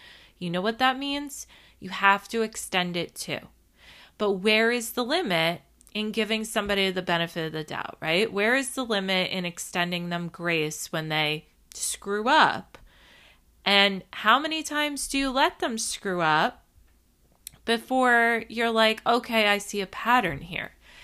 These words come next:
And that's what we're looking for. That's the takeaway. You're looking for a pattern of behavior, not a one-off screw-up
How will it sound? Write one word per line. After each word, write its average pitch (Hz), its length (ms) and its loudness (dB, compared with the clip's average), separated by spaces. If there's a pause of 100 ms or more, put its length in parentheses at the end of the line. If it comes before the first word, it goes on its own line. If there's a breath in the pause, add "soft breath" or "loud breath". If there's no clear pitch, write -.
(260 loud breath)
And 220 200 -2
that's 294 340 8
what 247 140 -2
we're 208 100 0
looking 175 380 -4
for. - 280 -10
That's 220 460 4
the 233 160 -6
takeaway. 185 680 -8 (320)
You're 214 160 -2
looking 262 360 -4
for 254 260 -2
a 202 80 0
pattern 240 760 2
of 180 200 -6
behavior, 160 880 -6
not 254 560 2
a 247 100 2
one-off 220 960 0 (140)
screw-up 208 1040 -2